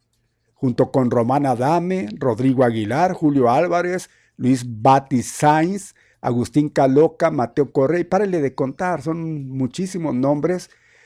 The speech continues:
Es que ellos fueron perseguidos en diversas regiones de México por cristianos, finalmente fueron martirizados. Bueno, pues aquí sí vale, vale la pena el seguir con el, el, no, pues, mexicanos. Pedro Maldonado,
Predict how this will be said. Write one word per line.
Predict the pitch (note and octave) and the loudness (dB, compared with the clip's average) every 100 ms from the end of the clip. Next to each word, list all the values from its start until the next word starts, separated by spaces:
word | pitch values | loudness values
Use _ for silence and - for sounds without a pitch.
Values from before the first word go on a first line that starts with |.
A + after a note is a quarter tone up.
| _ - | _ -4
Es | C#3+ | -2
que | F#3 | 0
ellos | F#3 F#3+ D#3 | 2 2 0
fueron | F3 G3+ F3+ | 0 0 2
perseguidos | C#3+ C#3 C3 E3+ F3+ - _ _ _ _ _ _ _ _ | 2 2 0 2 0 -2 _ _ _ _ _ _ _ _
en | D#3+ C#3+ B2+ | 0 2 2
diversas | B2 D#3+ E3+ F3+ F#3 - | 4 4 2 0 -2 -4
regiones | B2 A#2 D3+ F3 D#3 | -6 -2 0 0 2
de | B2 | 2
México | C#3+ C#3+ F3 D#3+ | 2 0 -2 -2
por | C#3 B2 | -2 -4
cristianos, | - A2+ - C#3+ E3 E3 D3+ | -6 -10 -2 2 2 2 -2
finalmente | B2 C#3 C#3+ C#3 C#3 | -2 0 -2 -2 -2
fueron | C#3+ D3 C3+ | 0 -2 -2
martirizados. | A#2+ A2 G2+ - G#2 G2+ A2 G#2 - _ _ - | -4 -4 -6 -10 -12 -10 -10 -10 -14 _ _ -8
Bueno, | A#2 | -6
pues | A#2 | -6
aquí | G#2 - | -8 -10
sí | A2+ A#2 | -8 -4
vale, | A#2+ A#2+ A2+ _ _ _ _ | -4 -4 -8 _ _ _ _
vale | - G#2 | -8 -6
la | A#2 G2 - | -4 -6 -6
pena | G#2+ | -6
el | A2 | -6
seguir | - G2+ G#2+ G#2 | -6 -10 -10 -6
con | B2 G#2+ | -6 -6
el, | F#2+ | -10
el, | - F#2 | -12 -12
no, | G#2 | -12
pues, | - - G#2+ | -14 -16 -12
mexicanos. | F#2+ F#2 - - - G#2+ E3 D3+ D3+ - _ _ _ _ _ _ _ _ _ _ _ _ _ - _ - - | -10 -10 -14 -16 -12 -8 -6 -4 -6 -8 _ _ _ _ _ _ _ _ _ _ _ _ _ -20 _ -20 -2
Pedro | C#3+ C#3+ C#3 A#2+ | 4 6 6 4
Maldonado, | A2+ G#2+ A2+ C#3 E3+ F3 F3+ | 0 0 0 2 2 2 0